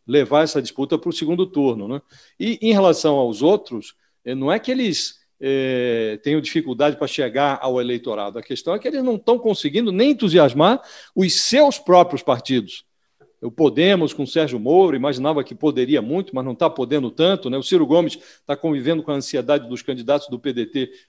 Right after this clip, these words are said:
a governos estaduais pra in-, eh, escancarar os seus palanques pro Lula. Eh, o, o Dória venceu as prévias do P S D B,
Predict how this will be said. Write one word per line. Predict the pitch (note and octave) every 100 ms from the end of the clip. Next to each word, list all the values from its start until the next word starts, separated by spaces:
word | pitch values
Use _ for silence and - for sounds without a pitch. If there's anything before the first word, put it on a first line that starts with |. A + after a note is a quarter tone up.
| -
a |
governos | C3+ B2+ D3 C#3
estaduais | A#2+ D3 B2+ C3 B2+
pra | C#3
in-, | C#3+ C#3 - _ _ -
eh, | C3
escancarar | D#3 - - A3 A#3+ A#3+ F3 C#3 F3+
os | F3+ D3+
seus | F#3 F#3
palanques | F#3+ D3 C3 F3 F3
pro | - G3+
Lula. | E3+ F3+ A3 F3 G#2 - - _ _
Eh, | -
o, | B2 D#3 E3 D3 D3+ D#3
o |
Dória | D3 E3 D#3+ C#3+
venceu | B2+ D#3 - E3
as | D3
prévias | - D3+ D#3 C3+ A#2+
do | C3
P | B2
S | C3 B2+
D | B2+
B, | A2+ A2+